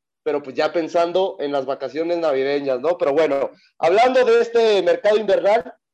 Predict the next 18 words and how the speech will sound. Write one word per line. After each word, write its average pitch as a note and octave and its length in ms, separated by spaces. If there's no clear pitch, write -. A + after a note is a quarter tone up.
ya E3+ 180
hay G3+ 100
muchos A#3 320
movimientos F#3+ 540
en E3 80
nuestro D#3 320
fútbol G3 340
mexicano F#3 760
y D3 120
no F#3 180
van G3 140
a G3 100
quedar E3 340
desapare-, D3+ 720
desapercibidos C#3 1000
por D#3 100
el D3+ 120
programa E3+ 600